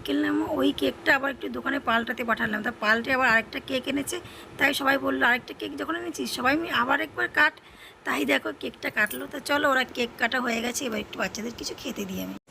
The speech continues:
হ্যালো বন্ধুরা, তোমরা তো সবাই দেখলে যে ওরা কেক কাটলো, আর কেক কাটা হয়ে গেছে, সবাই এখন চলে গেছে, অনেকটা রাত হয়ে গেছে। এখন বাজে প্রায় এগারোটা, না, পৌনে এগারোটা ওরকম,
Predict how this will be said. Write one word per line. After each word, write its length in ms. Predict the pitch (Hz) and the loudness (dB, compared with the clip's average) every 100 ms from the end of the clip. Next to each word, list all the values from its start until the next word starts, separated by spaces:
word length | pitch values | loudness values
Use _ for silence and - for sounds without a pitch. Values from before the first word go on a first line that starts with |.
| - - - - - - 277 | -20 -20 -18 -14 -14 -8 6
হ্যালো 200 | 294 370 370 | 10 10 10
বন্ধুরা, 360 | 349 339 339 330 330 320 - | 10 10 10 10 6 0 -2
তোমরা 160 | 311 339 | 0 0
তো 40 | 339 | 2
সবাই 180 | 339 359 339 | 8 8 6
দেখলে 200 | 339 339 320 | 0 0 4
যে 40 | 320 | 8
ওরা 120 | 320 320 | 8 6
কেক 140 | 320 311 | 0 4
কাটলো, 260 | 311 311 311 | 2 4 2
আর 60 | 285 - | 2 2
কেক 140 | 302 302 | 0 2
কাটা 160 | 302 302 | 2 4
হয়ে 120 | 302 302 | 4 2
গেছে, 140 | 302 285 | -2 -4
সবাই 200 | 269 277 285 | 0 2 2
এখন 120 | 311 285 | 0 -2
চলে 160 | 285 277 | -2 -2
গেছে, 180 | 269 269 311 | -2 -4 -6
অনেকটা 260 | 247 285 311 269 | -6 -6 0 0
রাত 140 | 220 247 | 0 -6
হয়ে 120 | 220 | -12
গেছে। 180 | 208 202 196 - - - - - | -14 -16 -18 -20 -20 -20 -14 -8
এখন 160 | - 147 | -2 0
বাজে 200 | - - - | 0 -2 -4
প্রায় 240 | - 277 359 - - - 254 | 0 0 -2 -10 -20 -6 -4
এগারোটা, 280 | 254 262 233 | -2 -2 -4
না, 60 | 302 320 | -6 -2
পৌনে 140 | 302 302 | 0 2
এগারোটা 200 | 247 196 196 | 0 -8 -14
ওরকম, 240 | 196 - | -14 -18